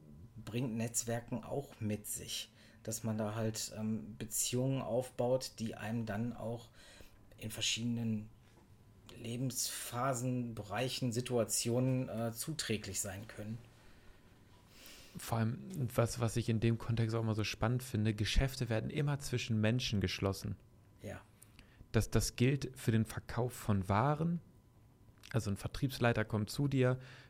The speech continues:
Speaker 2: bietet dir eine Ware an. Natürlich muss ein grundsätzlicher Bedarf bestehen, ja. Ähm, aber die Sympathie und die Beziehung zu einem Menschen, der dahinter steht, hinter dieser Leistung, was der verkörpert, macht viel mehr aus und treibt viel mehr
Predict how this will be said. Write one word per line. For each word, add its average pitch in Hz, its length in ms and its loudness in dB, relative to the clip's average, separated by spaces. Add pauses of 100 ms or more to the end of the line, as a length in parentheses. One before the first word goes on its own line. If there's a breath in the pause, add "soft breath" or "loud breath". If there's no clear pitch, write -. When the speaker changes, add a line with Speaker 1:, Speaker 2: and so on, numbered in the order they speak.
Speaker 2:
bietet 113 300 2
dir 107 80 6
eine 98 160 4
Ware 120 280 4
an. 117 200 4 (180 loud breath)
Natürlich 110 380 4
muss 104 180 2
ein 104 80 -2
grundsätzlicher 110 560 4
Bedarf 92 380 2
bestehen, 90 440 0 (140)
ja. 107 240 2 (380 loud breath)
Ähm, 98 420 2 (1120 loud breath)
aber 107 420 4 (180)
die 110 80 6
Sympathie 110 800 2
und 101 440 2
die 107 160 0
Beziehung 170 520 2
zu - 140 -4
einem 117 340 4
Menschen, 131 400 2
der 107 120 8
dahinter 123 320 4
steht, 98 240 2
hinter 151 200 6
dieser 104 280 4
Leistung, 92 560 0 (320 loud breath)
was 104 140 0
der 113 120 4
verkörpert, 123 720 0 (240 loud breath)
macht 104 300 0
viel 165 320 2
mehr 143 260 2
aus 160 300 0
und 113 120 0
treibt - 360 0
viel 151 260 0
mehr 113 300 4